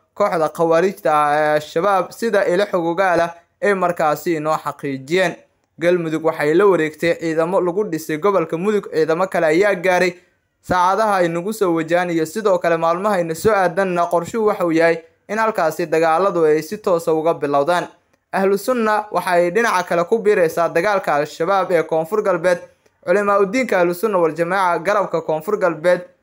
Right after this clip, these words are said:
oo jimcihii shir ku yeeshay magaalada Muqdisho ayaa waxay ka hadleen xaaladda maamulkaas, gaar ahaan howlgallada ka dhanka ah kooxda Al-Shabaab. Ahlu Sunnada Koonfur Galbeed ayaa shirkeeda ka soo saartay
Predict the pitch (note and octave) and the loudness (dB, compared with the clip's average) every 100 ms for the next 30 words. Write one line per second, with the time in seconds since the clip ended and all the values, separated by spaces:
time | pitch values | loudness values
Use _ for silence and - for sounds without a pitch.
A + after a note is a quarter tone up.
0 | _ G3 G#3+ G3 G#3+ A#3 G3+ - G3 G3 | _ -2 0 0 0 4 2 2 -2 0
1 | G3 D#3+ F3+ E3 D#3 G3 G3 E3+ C#3 D#3 | 0 2 0 -2 0 0 0 -4 -6 -6
2 | F3 E3 D#3+ D#3+ G3+ G3+ F#3 A#3 G#3+ F#3 | -2 0 2 2 2 2 0 0 0 2
3 | F3+ F3+ - _ - F#3+ G#3 A#3 F3+ E3 | 2 0 -8 _ -8 -2 0 0 0 0
4 | F3+ D#3+ D#3 D#3 E3+ D#3 D#3 D#3+ F#3 E3+ | 0 -2 -2 -2 0 0 0 0 0 -2
5 | D#3 E3+ G3 E3+ G3+ F#3+ F#3 F#3+ F3 E3+ | 0 0 2 0 -2 -2 -2 0 0 0
6 | A3 G3 E3+ F3 A3+ A3+ D3+ - _ _ | 0 2 0 2 0 0 -2 -8 _ _
7 | _ C#3 D#3 E3 D#3+ D#3+ E3+ D#3+ F#3 G3+ | _ -4 -2 0 -2 -4 -8 -6 -2 0
8 | E3+ - D#3+ D#3+ G#3 F3+ D#3 E3+ E3 E3+ | 0 0 -2 -2 0 0 2 2 2 2
9 | G#3+ F3+ A3 A3 F#3 D#3+ G#3 G#3+ F#3+ F3 | 2 0 -2 -2 0 0 0 -2 -2 0
10 | E3+ E3 F3 | -2 0 0